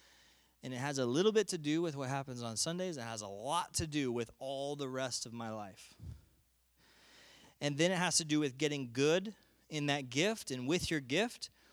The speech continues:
And then it has to do with learning to function in your gifting as a team inside of his body at large.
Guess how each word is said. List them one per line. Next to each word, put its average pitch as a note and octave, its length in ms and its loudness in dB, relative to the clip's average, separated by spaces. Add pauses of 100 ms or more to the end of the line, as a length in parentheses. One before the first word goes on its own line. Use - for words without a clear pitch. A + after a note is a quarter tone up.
(460)
And D3 100 4
then D3+ 80 2
it F3+ 80 -2
has F3 220 4
to E3 80 2
do D#3+ 180 6
with D3+ 140 6
learning D#3+ 480 2
to D3 120 -4
function E3 540 -2
in E3 300 -2
your D#3 120 -2
gifting D#3 640 -4
as C3 220 -6
a B2 60 -6
team F#3+ 600 -4 (120)
inside D#3+ 640 0
of D#3 140 -6
his C#3 180 -8
body B2+ 500 -6
at B2+ 160 -10
large. A#2 580 -8